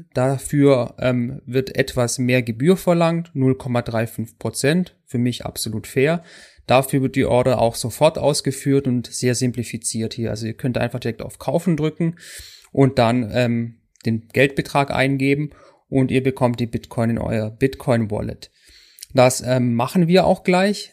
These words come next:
Das ist vielleicht gerade was für die Anfänger, ähm, oder für Leute wie mich, die etwas ungeduldig sind. Ähm, das schauen wir uns gleich an. Die nächsten Kacheln sind die Wallets für unsere Euro, ähm, Wallet, also unsere Fiat-Wallet, da ist unser Geld drauf.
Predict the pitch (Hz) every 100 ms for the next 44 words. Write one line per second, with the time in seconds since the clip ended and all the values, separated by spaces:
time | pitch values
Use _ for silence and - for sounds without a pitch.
0 | - 143 151 - 147 131 131 - 127 139
1 | 123 120 - 123 123 143 175 196 185 180
2 | 170 _ _ - 139 143 143 143 - 123
3 | 127 117 - 123 120 120 113 135 220 -
4 | 160 131 123 131 135 131 123 131 180 190
5 | 196 190 - 202 202 - - - - -
6 | - - _ 139 143 143 143 139 143 135
7 | 127 - 117 110 - 135 247 254 _ -
8 | 139 156 160 - 175 156 165 151 156 143
9 | 135 135 127 123 120 135 127 - - 160
10 | - 139 123 127 120 120 - 143 180 185
11 | 185 185 147 156 156 165 170 - 127 160
12 | 165 - 120 117 117 - 156 160 160 160
13 | 160 123 117 117 117 123 151 160 160 160
14 | -